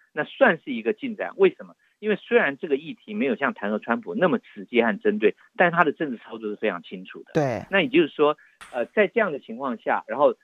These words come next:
Speaker 1: 距离现在川普，呃，距离川普卸任也比较久嘛，哎，那就是说距离他卸任比较久，然后这个议题是比较，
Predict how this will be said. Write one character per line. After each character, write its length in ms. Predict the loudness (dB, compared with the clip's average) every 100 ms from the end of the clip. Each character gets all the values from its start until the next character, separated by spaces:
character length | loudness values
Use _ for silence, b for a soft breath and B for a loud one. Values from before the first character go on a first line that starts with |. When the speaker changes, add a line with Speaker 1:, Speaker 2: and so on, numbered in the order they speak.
| _
Speaker 1:
距 200 | -6 -4
离 300 | -2 -4 -6
现 160 | -6 -6
在 40 |
川 200 | -4 -6
普， 220 | -4 -4 -6 _ _
呃， 240 | -4 0 0
距 180 | 2 0
离 100 | 0
川 180 | -2 -4
普 60 |
卸 220 | 0 2
任 180 | 2 2
也 80 | -2
比 80 | 2
较 140 | 0
久 320 | 0 -4 -4 -6
嘛， 140 | -4 6
哎， 160 | 6 4 b 0
那 120 | 4
就 80 | 6
是 60 |
说 120 | 4 -2 _
距 140 | 0
离 80 | 2
他 100 | 0
卸 160 | 2 2
任 120 | 2
比 40 |
较 140 | 2 0
久， 300 | 0 -6 -8 _ b b
然 160 | 0 0
后 80 |
这 100 | 0
个 100 | -2
议 140 | -2 -6
题 260 | -10 -18 -14
是 100 | -14
比 220 | -12 -2
较， 380 | 6 6 6 2